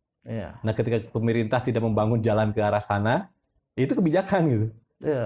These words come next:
Speaker 2: Nah, ketika saat ini pemerintah membangun, alhamdulillah gitu ya, bukan karena film Jin Hodam, eh, apa namanya, main film di sana, tapi alhamdulillah ya,
Speaker 1: Iya.
Speaker 2: pemerintah daerah, legislatif dan eksekutif kita bersepakat untuk membangun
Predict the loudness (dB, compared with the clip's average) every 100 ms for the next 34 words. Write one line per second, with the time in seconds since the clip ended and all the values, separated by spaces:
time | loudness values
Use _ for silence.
0 | -2 -2 0 0 0 2 2 2 0 0
1 | 2 0 0 0 0 2 2 2 2 0
2 | 0 -2 -4 -4 -2 -2 -2 0 0 -2
3 | _ _ _ _ -2 0 0 2 0 2
4 | 2 2 2 2 2 2 2 -2 -6 -14
5 | _ _ _ _ -2 2 2 0 0 0
6 | 2 2 2 2 0 -2 -8 _ _ _
7 | _ _ _ _ 0 2 2 2 2 2
8 | 2 2 2 2 2 2 2 2 4 4
9 | 4 2 -4 _ -6 -2 0 2 2 2
10 | 2 4 2 0 0 0 0 -2 -2 -2
11 | 0 -2 -2 -2 -2 -2 -4 0 0 -2
12 | -6 _ _ _ _ _ _ -4 -2 0
13 | 0 0 2 0 0 -6